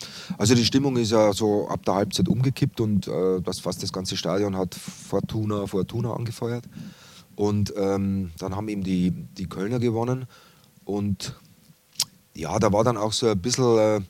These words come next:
negative Stimmung bei der Pokalübergabe. Das habe ich dann bedauert, weil wenn das Spiel vorbei ist, ist es vorbei.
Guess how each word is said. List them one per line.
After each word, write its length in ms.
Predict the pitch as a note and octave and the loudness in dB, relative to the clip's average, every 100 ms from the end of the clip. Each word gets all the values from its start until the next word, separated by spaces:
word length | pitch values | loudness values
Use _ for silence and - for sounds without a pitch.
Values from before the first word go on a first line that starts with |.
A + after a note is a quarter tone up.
| - - _ - _ | -12 -20 _ -20 _
negative 440 | - G#2+ A2 A#2+ A2 | -6 -4 -2 -2 -2
Stimmung 480 | - - C3 B2+ A2 | -2 2 4 6 6
bei 120 | G2+ | 6
der 100 | G2 | 6
Pokalübergabe. 840 | G#2+ F2+ F#2+ A2 G2+ F#2 F#2 F#2 | 2 0 2 2 2 0 2 2
Das 120 | F#2+ | 0
habe 140 | A2+ A2 | 0 0
ich 40 | |
dann 300 | A#2 G#2+ G#2 | 2 0 0
bedauert, 420 | G#2+ F#2+ E2 F#2+ | -2 0 4 4
weil 120 | F2+ F#2 | 4 2
wenn 100 | A2 | 0
das 60 | |
Spiel 200 | - C3 | -2 -2
vorbei 300 | C3 G#2 F2+ | -2 0 2
ist, 120 | A#2 | 2
ist 60 | A#2 | 2
es 140 | A#2 | -2
vorbei. 420 | - F#2 F#2 D3+ | -2 -2 0 0